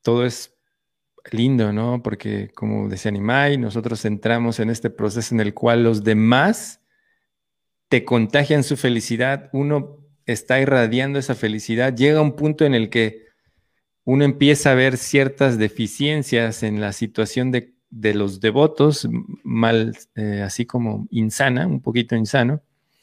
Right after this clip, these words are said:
pero esto está basado en la, en la, en la idealización que nosotros ponemos.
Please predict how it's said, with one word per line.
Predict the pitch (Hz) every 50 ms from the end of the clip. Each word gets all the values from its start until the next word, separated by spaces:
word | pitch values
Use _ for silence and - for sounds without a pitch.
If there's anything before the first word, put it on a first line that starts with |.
| _ _ _ _ _ _ _ _ _ _ _ _ _ _ _ _ _ _ _ _
pero | - 120 120 123 127
esto | 131 127 - -
está | - - - 143 135
basado | 131 120 120 - 131 131 131 131 135 143
en | - 117 110 107 107
la, | 107 104 98 -
en | - 113 107 104
la, | 107 107 104 104 101 101 104 104 - _ _ _ _ _ _ _ _ _ -
en | 117 113
la | 110 110
idealización | 110 110 117 110 113 113 104 - - 113 104 - - 139 131 135 131
que | -
nosotros | 120 110 101 120 117 123 120 - -
ponemos. | - 135 131 131 135 127 120 117 113 117 - -